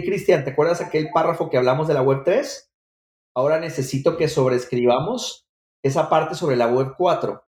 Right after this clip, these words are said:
No encajaría. No, el software no ha permitido eso. De hecho, es una de las grandes críticas que yo tengo contra el desarrollo de contenidos en video y en audio. Yo quisiera poder volverlos siempre relevantes, pero el costo es muy alto. O sea, para hacer esto,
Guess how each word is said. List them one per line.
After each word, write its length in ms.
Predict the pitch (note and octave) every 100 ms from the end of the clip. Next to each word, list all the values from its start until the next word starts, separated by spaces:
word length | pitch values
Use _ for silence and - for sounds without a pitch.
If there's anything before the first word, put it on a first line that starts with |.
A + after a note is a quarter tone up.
| -
No 80 | E3
encajaría. 800 | F#3 G3 E3+ D#3 E3+ - - _ _ _ _ _ -
No, 200 | C#3+ F3
el 240 | F#3 D3+ C#3
software 360 | F3+ E3+ F#3+
no 60 | F#3
ha 100 | F3+
permitido 560 | F#3 D3+ C#3 D3+ D3+
eso. 420 | F3 E3+ - - _ _ _ _ _
De 60 | C#3+
hecho, 160 | E3
es 100 | B3+
una 160 | B3 C4
de 100 | B3+
las 200 | F3 C3
grandes 420 | D3+ F3 G#3 -
críticas 460 | - G3+ G#3 G3+ D3+
que 100 | C#3
yo 140 | B2+
tengo 240 | C#3+ E3 E3
contra 220 | D#3 C#3+
el 80 | B2+
desarrollo 440 | B2 A#2+ B2+ D#3
de 120 | D3+
contenidos 840 | C3 B2+ A#2+ A#2+ C#3+ D#3 - - _ _ _
en 160 | B2+ B2
video 340 | B2 B2 D3+
y 80 | D#3
en 80 | B2
audio. 460 | G#3 G3+ - - - _ -
Yo 280 | C3+ D#3+
quisiera 560 | - F3 - F3 F#3 F#3+
poder 260 | C#3+ C3 C3
volverlos 540 | C#3+ C#3 D3 D3+ C#3+
siempre 360 | D3 C#3 C3+ D3
relevantes, 880 | C3+ A2+ A2 D3+ C3+ - - - -
pero 160 | D#3+
el 100 | C#3+
costo 260 | - F#3 G#3
es 100 | F3+
muy 140 | G3
alto. 300 | B3+ A#3 -
O 640 | - - _ _ _ _ -
sea, 140 | C#3
para 160 | D3 D3
hacer 220 | C#3+ F#3+
esto, 640 | C4+ - - D3+ - -